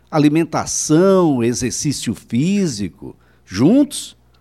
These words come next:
ah, são capazes de interferir em vários aspectos na qualidade da nossa vida. A forma física, a disposição para o dia a dia, o funcionamento cardíaco. Mas, doutor,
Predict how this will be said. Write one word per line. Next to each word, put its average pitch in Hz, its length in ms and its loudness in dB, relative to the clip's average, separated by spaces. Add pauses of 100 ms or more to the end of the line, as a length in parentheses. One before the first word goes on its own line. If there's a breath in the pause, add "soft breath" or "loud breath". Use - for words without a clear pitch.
(140)
ah, - 200 -12
são 135 200 -4
capazes 202 720 -2
de 104 100 0
interferir 131 640 2
em 185 100 0
vários 165 520 0
aspectos 135 720 -4
na 135 340 0 (360 soft breath)
qualidade 107 760 0
da 101 160 2
nossa 104 420 0
vida. 85 600 0 (260 soft breath)
A - 80 -4
forma 98 360 -2 (120)
física, 143 680 -2
a - 20 -6
disposição 104 760 -4
para 110 240 -2
o 92 40 -2
dia 87 240 -2
a - 20 -6
dia, 123 540 0
o - 20 -6
funcionamento 131 960 0
cardíaco. 113 720 0 (340 soft breath)
Mas, 107 160 -2
doutor, 127 520 0